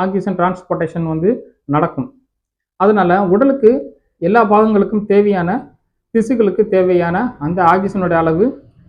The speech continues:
மிக குறைவாகவே இருக்கும். அதோட இவங்களுக்கு இங்க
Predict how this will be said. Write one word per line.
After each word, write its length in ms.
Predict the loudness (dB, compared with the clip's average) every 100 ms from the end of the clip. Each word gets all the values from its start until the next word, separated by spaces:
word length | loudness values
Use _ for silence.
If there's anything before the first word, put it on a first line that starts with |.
| _
மிக 180 | 2 2 4
குறைவாகவே 500 | 2 2 2 4 6 4
இருக்கும். 300 | 2 -6 -12 -14 _ _ _ _ 0
அதோட 200 | 2 4 4
இவங்களுக்கு 380 | 2 -2 -4 -4 -6 -8 _ _ _ _ _ _ _ _ _ -6
இங்க 140 | -2